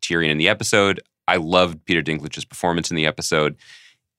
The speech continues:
In, in the same podcast where I'm saying that the lead performances, I'm not saying Kit Harington and, and, um, Emilia Clarke aren't good. I'm saying that those characters are weighed down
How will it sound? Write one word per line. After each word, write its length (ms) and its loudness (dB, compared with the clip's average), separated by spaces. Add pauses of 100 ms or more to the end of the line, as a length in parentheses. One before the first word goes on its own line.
(420)
In, 360 2
in 140 2
the 100 2
same 460 0
podcast 460 2
where 80 2
I'm 100 0
saying 320 2
that 120 -4
the 120 -2
lead 280 0
performances, 800 -4 (100)
I'm 80 -2
not 140 4
saying 180 0
Kit 140 -2
Harington 360 0
and, 320 -2
and, 380 -4
um, 480 -2 (300)
Emilia 240 -4
Clarke 260 -2
aren't 200 -2 (240)
good. 320 4 (120)
I'm 100 -4
saying 560 0
that 200 -8
those 140 -2
characters 480 0
are 120 -2
weighed 280 0
down 480 0